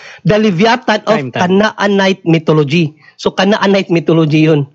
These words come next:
Speaker 1: Pastor. Maraming salamat, uh,
Speaker 2: Okay, so
Speaker 1: Bro Rush.
Speaker 2: dyan natatapos ang rebuttal ng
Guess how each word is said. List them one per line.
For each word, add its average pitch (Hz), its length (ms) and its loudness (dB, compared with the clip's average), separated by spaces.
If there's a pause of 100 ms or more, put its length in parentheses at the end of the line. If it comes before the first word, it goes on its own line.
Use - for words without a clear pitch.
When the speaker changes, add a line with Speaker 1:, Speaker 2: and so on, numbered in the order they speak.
(160)
Speaker 1:
Pastor. 143 560 -4
Maraming 156 240 0
salamat, 151 400 -2
uh, 143 400 0
Speaker 2:
Okay, 196 240 0
so 139 240 0
Speaker 1:
Bro 123 240 2
Rush. 120 240 -2
Speaker 2:
dyan 131 240 0
natatapos 127 640 -2
ang 117 400 0
rebuttal 120 560 0
ng 117 80 -2